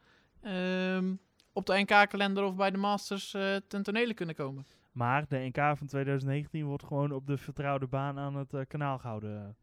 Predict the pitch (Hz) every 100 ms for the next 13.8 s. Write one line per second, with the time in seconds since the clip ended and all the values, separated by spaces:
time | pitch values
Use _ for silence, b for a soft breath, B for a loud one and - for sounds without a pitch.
0 | _ _ 175 170 170 165 185 180 196 185
1 | 190 196 196 - 190 185 190 185 185 196
2 | 190 190 185 196 190 185 170 180 208 214
3 | 196 196 190 185 190 185 208 208 214 214
4 | 214 208 202 196 196 185 185 175 170 -
5 | 165 160 160 180 208 185 185 208 185 175
6 | 185 202 254 b b b b 165 165 165
7 | 170 170 165 - 185 190 180 180 180 185
8 | 190 175 165 180 202 202 170 160 185 190
9 | 196 190 190 190 196 247 b b b b
10 | - 180 - 214 - 190 180 170 180 196
11 | 196 185 180 175 170 170 165 123 175 185
12 | 196 180 180 185 185 180 175 170 165 185
13 | 190 196 208 202 - 196 202